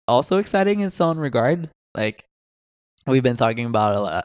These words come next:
a lot about, like, exploring the unknown and the scary.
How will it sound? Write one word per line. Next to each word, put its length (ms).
a 40
lot 220
about, 380
like, 180
exploring 840
the 180
unknown 760
and 300
the 80
scary. 720